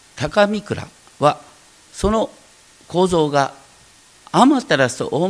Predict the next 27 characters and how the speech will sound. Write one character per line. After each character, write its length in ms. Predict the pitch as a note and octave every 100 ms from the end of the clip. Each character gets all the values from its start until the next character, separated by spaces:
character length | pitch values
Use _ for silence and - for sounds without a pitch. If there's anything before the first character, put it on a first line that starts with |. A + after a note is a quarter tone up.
| F3+
神 220 | E3 B2+
の、 100 | G2 - - - -
大 260 | D3+ F#3 E3
神 220 | C#3+ A2+
の 100 | G2+
子 260 | - E3
孫 140 | D#3+ A2
と 160 | -
し 80 | G2
て 140 | - C3+
の 200 | F#2+ - - F#2+
座 260 | F#2 D3+
を 160 | F#2+ - -
表 260 | G#2+ A2
す 160 | A#2+ E3 C#3+ - - _ - _ _
舞 80 | G2+
台 220 | A#2 B2 A#2
装 160 | C3+
置 240 | A2 - C3+
に 180 | C#3 -
な 140 | G#2+ G#2
っ 40 |
て 200 | - -
い 100 | G2
る。 20 | - - - _ _ _ _ _ _ _ _ _ _ -
あ 100 | A2
の、 600 | A2 G2+ - - -